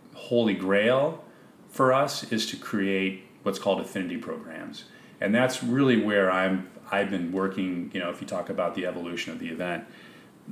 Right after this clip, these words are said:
working towards, you know, creating sponsorships or partnerships where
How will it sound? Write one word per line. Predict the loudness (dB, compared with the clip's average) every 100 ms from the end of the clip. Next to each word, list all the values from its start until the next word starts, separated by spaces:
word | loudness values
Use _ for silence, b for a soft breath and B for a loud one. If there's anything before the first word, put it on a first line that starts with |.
| -18 -16 -4
working | 2 4 4 2 0
towards, | 0 2 4 4 2 0 -6 -8
you | -6
know, | -6
creating | -4 -2 0 2 2
sponsorships | 0 0 0 0 -2 0 0 -2 -6 -14 -8
or | -8
partnerships | -2 2 2 2 -2 -2 -2 -4
where | -2 0 0 -2 -4